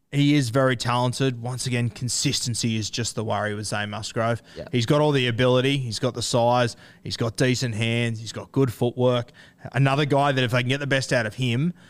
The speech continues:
Speaker 1: he will take them a lot further, uh, than what people are anticipating. The last jersey, mate, jersey seventeen, I think you pick here one of Josh Kerr, who, uh, it's wild, mate. Sort of, hi-, his career's been a bit strange. A late bloomer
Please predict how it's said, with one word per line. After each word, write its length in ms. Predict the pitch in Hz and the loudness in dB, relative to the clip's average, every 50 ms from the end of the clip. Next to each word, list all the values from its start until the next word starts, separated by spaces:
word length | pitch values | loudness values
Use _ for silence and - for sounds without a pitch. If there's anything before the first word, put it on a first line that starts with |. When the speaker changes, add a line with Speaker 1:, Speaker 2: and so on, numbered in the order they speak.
| - - _ - _ _ _ _ | -20 -20 _ -20 _ _ _ _
Speaker 1:
he 140 | - 135 135 | -2 0 0
will 140 | 131 123 113 | 0 0 -2
take 260 | - - 123 120 110 | -2 -2 -2 -2 -2
them 100 | - 113 | -4 -4
a 60 | 110 | -2
lot 220 | 107 107 107 113 113 | -2 -2 -4 -6 -6
further, 440 | - 120 113 110 113 113 107 110 107 - - | -4 -2 0 0 0 0 -2 -2 -6 -12 -8
uh, 220 | - 120 113 113 | -2 0 0 0
than 120 | 110 113 113 | 0 0 -2
what 140 | 117 110 - | -4 -4 -2
people 260 | - 123 110 104 117 | -2 -2 0 0 -2
are 40 | 110 | -2
anticipating. 720 | 107 101 - 139 117 - - 135 127 127 123 127 127 123 - - - - - - _ _ _ | -2 0 -2 -2 -2 0 0 2 2 2 2 0 -2 -4 -6 -10 -20 -20 -20 -20 _ _ _
The 120 | - 151 147 | 0 2 4
last 340 | 156 160 165 170 160 - | 4 4 4 4 2 2
jersey, 300 | - 165 160 160 151 151 | 2 4 4 4 4 2
mate, 260 | 147 151 151 151 156 131 | 2 2 2 0 0 0
jersey 240 | 139 147 143 135 | 2 2 2 2
seventeen, 600 | 120 - 143 127 127 117 139 139 135 135 135 131 127 - | 0 -2 -2 -2 -2 0 2 2 4 4 2 0 -2 -2
I 100 | - 131 | 0 0
think 160 | 131 139 131 | 0 0 0
you 100 | 120 113 | -2 -4
pick 240 | 107 - 135 120 - | -2 -2 -4 -4 -2
here 300 | - 123 120 120 120 120 | -2 0 0 2 2 2
one 180 | 110 120 120 120 | 2 2 0 0
of 100 | 110 104 | 0 0
Josh 240 | - 139 123 - | 0 0 0 0
Kerr, 440 | - - - 135 131 135 135 135 135 | -4 -2 2 4 4 4 4 4 2
who, 280 | 131 123 120 117 117 110 - - - - - - _ 123 | 2 2 2 2 0 -2 -4 -8 -20 -20 -20 -12 _ -2
uh, 140 | 123 120 120 | 0 0 0
it's 120 | 120 - - | -2 -2 0
wild, 320 | 135 135 143 151 151 139 | 0 2 2 2 0 0
mate. 240 | 131 127 127 120 117 | 0 0 0 -2 -4
Sort 200 | - - 151 147 | -4 -2 0 2
of, 60 | 143 131 127 | 2 2 2
hi-, 60 | 143 | 0
his 220 | 156 156 170 175 - | 2 2 2 0 0
career's 280 | - 185 180 165 139 | 0 2 2 2 2
been 140 | 117 - 143 | 2 0 -2
a 40 | 131 | 0
bit 160 | 123 131 120 | 0 -2 -4
strange. 420 | - - - 131 131 131 127 117 113 | -2 -2 0 0 2 2 0 -2 -2
A 40 | 120 | 0
late 260 | 120 123 135 131 - | 0 0 0 0 -2
bloomer 440 | - 135 135 131 131 135 135 127 | -2 0 0 2 2 0 0 -2